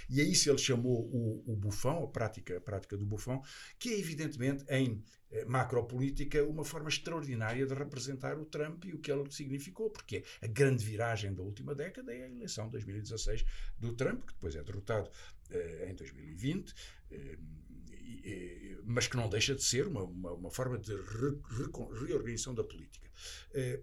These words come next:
a necropolítica aparece como uma forma de expressão e também tem a mesma, a mesma origem, embora eu vá depois buscar, eh, o Mbembe, um camaronês que ensina nos Estados Unidos, mas que tem trabalhado sobre,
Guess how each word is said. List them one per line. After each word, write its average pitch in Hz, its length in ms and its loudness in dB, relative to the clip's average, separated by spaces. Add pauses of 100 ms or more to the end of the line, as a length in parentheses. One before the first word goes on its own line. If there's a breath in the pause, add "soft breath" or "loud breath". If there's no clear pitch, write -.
a 196 100 10
necropolítica 147 880 2
aparece 135 420 2
como 139 200 2
uma 131 180 2
forma 143 420 0
de 117 100 0
expressão 131 600 2
e 135 40 -4
também 98 300 0
tem 101 180 0
a - 20 -4
mesma, 92 340 -6 (260 loud breath)
a - 40 0
mesma 104 260 2
origem, 143 320 0
embora 92 180 2
eu 85 100 -2
vá 98 120 0
depois 95 240 -6
buscar, 101 400 -4 (440 loud breath)
eh, 85 160 -6
o 82 100 -6
Mbembe, 90 640 2
um 71 160 -6
camaronês 85 560 -4
que - 120 -8
ensina 85 280 -6
nos 78 100 -8
Estados 82 240 -8
Unidos, 113 320 -2
mas 98 140 -2
que - 100 -6
tem 87 80 -6
trabalhado 90 460 -4
sobre, 98 400 -2